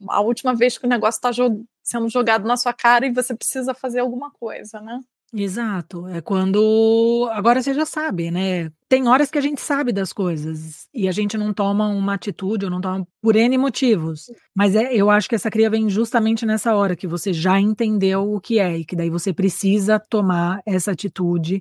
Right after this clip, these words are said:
Speaker 2: Por isso que eu acho que chama senso de integridade.
Speaker 1: Uhum.
Speaker 2: Recuperando o senso de integridade, porque a integridade é muito importante, né? E a
Speaker 1: E é
Speaker 2: integridade
Speaker 1: muito
Speaker 2: tem a ver com
Speaker 1: difícil.
Speaker 2: isso, né? Com você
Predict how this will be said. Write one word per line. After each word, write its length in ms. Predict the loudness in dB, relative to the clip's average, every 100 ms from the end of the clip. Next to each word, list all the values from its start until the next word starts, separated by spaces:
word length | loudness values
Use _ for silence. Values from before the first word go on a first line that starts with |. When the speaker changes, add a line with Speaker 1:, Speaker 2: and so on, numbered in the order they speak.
| 0
Speaker 2:
Por 140 | 4
isso 160 | 4 4
que 60 |
eu 100 | 4
acho 180 | 6 4
que 60 | 0
chama 260 | 0 2
senso 360 | 2 0 0 0
de 100 | 0
integridade. 880 | 0 0 2 4 4 4 -2 -8 -10 _ _
Speaker 1:
Uhum. 80 | -2
Speaker 2:
Recuperando 460 | -2 0 2 2 0
o 40 |
senso 300 | 0 0 0
de 80 | 0
integridade, 520 | 0 0 2 0 0
porque 220 | -4 0
a 40 | 0
integridade 580 | 2 0 2 2 2
é 40 | 2
muito 240 | 0 0
importante, 540 | -2 -2 -4 -4 -4 -2
né? 140 | 0
E 80 | 2
a 20 |
Speaker 1:
E 40 |
é 20 | 0
Speaker 2:
integridade 500 | 0 0 2 0 -2
Speaker 1:
muito 40 | -2
Speaker 2:
tem 80 | -2
a 40 |
ver 160 | 0 0
com 120 | 0 0
Speaker 1:
difícil. 160 | 2 2
Speaker 2:
isso, 200 | -2 -6
né? 180 | -4 -6
Com 240 | -6 -6
você 560 | -6 -6 0 4 4